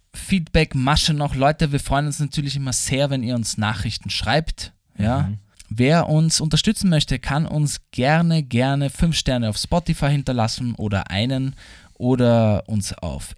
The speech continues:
Speaker 1: Apple zum Beispiel ein nettes Kommentar schreiben. Da freuen wir uns gerne. Sagt einem Freund oder einer Freundin, Oma, Opa Bescheid, wenn ihr den Podcast hört und ihn empfehlen habt, empfehlen möchtet.
Speaker 2: Man,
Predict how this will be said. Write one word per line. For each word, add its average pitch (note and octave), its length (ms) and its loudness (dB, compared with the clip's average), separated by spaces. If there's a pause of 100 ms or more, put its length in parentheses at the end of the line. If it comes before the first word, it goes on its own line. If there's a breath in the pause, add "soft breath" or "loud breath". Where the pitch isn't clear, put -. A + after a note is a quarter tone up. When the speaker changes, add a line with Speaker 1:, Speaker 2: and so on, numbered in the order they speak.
Speaker 1:
Apple D#3+ 260 0
zum D3 180 -2
Beispiel C3+ 280 0
ein A#2+ 80 0
nettes - 280 -2
Kommentar A2 540 0
schreiben. A#2+ 520 0
Da A2 100 0
freuen A#2 320 -2
wir A#2 80 -4
uns A2 160 -6
gerne. G#2 500 -4
Sagt - 520 -4 (220)
einem D#3 200 0
Freund A3 360 2
oder F#3 140 0
einer E3 140 0
Freundin, D#3+ 500 0
Oma, D#3+ 240 2
Opa D3+ 300 0
Bescheid, C#3 440 0
wenn C3+ 260 -2
ihr D#3+ 220 0
den C#3 160 -2
Podcast - 440 -2
hört C3 160 0
und C3 100 -4
ihn A#2+ 140 -2
empfehlen A#2 460 -2
habt, - 340 -6 (140)
empfehlen A#2+ 460 0
möchtet. G#2+ 540 0 (200)
Speaker 2:
Man, E2+ 360 -4